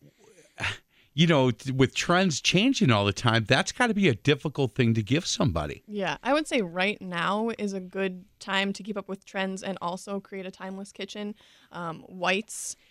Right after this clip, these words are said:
Speaker 2: is the biggest thing right now. Um, different shades of whites and combining different shades of whites. I mean, we still do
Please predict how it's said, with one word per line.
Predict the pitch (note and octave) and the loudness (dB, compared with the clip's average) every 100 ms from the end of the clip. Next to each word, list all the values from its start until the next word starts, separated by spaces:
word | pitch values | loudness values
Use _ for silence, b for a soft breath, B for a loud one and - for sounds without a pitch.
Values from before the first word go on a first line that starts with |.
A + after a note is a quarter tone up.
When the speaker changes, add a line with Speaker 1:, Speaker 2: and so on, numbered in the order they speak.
| b | b
Speaker 2:
is | G3+ F#3+ | -6 -2
the | F#3+ | 0
biggest | F#3+ G3 G#3 - | 0 0 -4 -4
thing | G3+ G3 G3+ | -4 -2 -2
right | G#3 - | -4 -2
now. | G#3 G#3 G#3 G#3 | 0 0 0 -4
Um, | - - - - G3 | -8 -10 -12 -16 -6
different | G#3+ G3+ F3 | -4 -4 -6
shades | - F#3 F#3 G3+ | -4 -2 0 0
of | G#3+ F#3+ | -4 -2
whites | F#3+ G3 - | 0 -2 -4
and | F#3+ | -10
combining | - F#3 F3 F#3 F#3+ | -8 -4 -2 0 -2
different | F#3+ F#3 F#3+ G#3 | -4 -6 -6 -6
shades | F#3+ F#3+ | -6 -4
of | G3 G3 | -6 -4
whites. | F#3+ F#3+ | -6 -6
I | F#3 | -10
mean, | F3+ | -8
we | F#3+ | -4
still | G#3+ - F#3+ | -4 -2 -4
do | F3+ G3 F#3+ F#3 | -4 -6 -6 -6